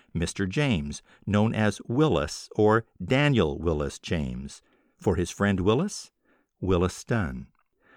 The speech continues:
I don't know if either D. Willis James or James J. Hill knew Carnegie personally, but they certainly knew of him,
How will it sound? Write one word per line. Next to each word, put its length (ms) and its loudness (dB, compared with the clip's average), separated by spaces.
I 80 4
don't 120 4
know 100 8
if 80 4
either 200 4
D. 280 2
Willis 280 2
James 440 0
or 100 4
James 340 0
J. 240 4
Hill 280 2
knew 160 0
Carnegie 400 -2
personally, 540 -2
but 180 -4
they 120 2
certainly 480 2
knew 200 2
of 160 2
him, 240 -4